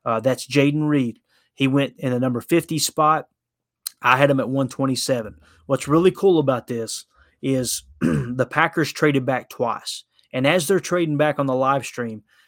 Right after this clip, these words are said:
I'm telling Ryan, I'm like, "This is, man, Goody's putting on a clinic right now. There's somebody he knows that no other team is on right now."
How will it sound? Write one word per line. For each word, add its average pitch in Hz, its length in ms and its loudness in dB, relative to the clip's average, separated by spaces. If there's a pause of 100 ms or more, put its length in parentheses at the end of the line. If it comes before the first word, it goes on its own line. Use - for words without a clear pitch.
(100)
I'm 135 120 2
telling 139 240 4
Ryan, 135 260 2
I'm 127 180 -2
like, 120 220 -4
"This 147 240 0
is, 147 200 -6 (280)
man, 135 180 2
Goody's 156 320 2
putting 165 220 -2
on 139 80 0
a 127 40 -4
clinic 165 360 -6
right 123 160 -2
now. 127 160 -6
There's 147 240 0
somebody 165 500 0
he 156 180 -4
knows 139 520 0
that 120 120 -8
no 139 280 2
other 147 180 0
team 151 280 -6
is 139 120 -4
on 147 260 -2
right 110 240 -12
now." 110 160 -20